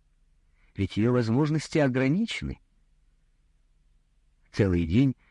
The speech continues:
я не мог вспомнить слово "гильотина". Голова защищалась.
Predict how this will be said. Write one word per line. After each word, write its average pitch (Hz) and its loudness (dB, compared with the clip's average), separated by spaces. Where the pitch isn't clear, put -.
я 95 0
не 110 2
мог 110 0
вспомнить 107 0
слово 101 -2
"гильотина". 107 0
Голова 117 0
защищалась. - -4